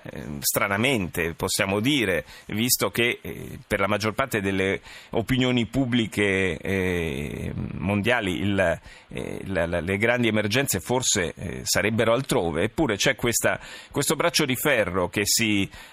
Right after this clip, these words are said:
eh, ripete tra nato e Russia, e la, lo scioglimento venticinque anni fa del, del Patto di Varsavia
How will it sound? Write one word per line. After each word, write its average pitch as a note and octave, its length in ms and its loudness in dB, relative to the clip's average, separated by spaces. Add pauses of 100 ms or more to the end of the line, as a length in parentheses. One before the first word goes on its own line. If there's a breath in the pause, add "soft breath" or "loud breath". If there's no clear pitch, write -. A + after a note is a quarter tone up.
eh, F#2 260 0
ripete A2+ 880 2
tra F#2+ 460 2
nato C3 720 0
e B2+ 160 2
Russia, D3 760 2
e A2 480 2
la, A#2+ 340 4
lo C3+ 120 2
scioglimento C#3+ 640 2
venticinque A2 540 0
anni A#2 160 0
fa A2+ 180 0
del, D#2 460 0
del G#2 180 -2
Patto A#2 240 0
di G#2+ 100 0
Varsavia A2 260 2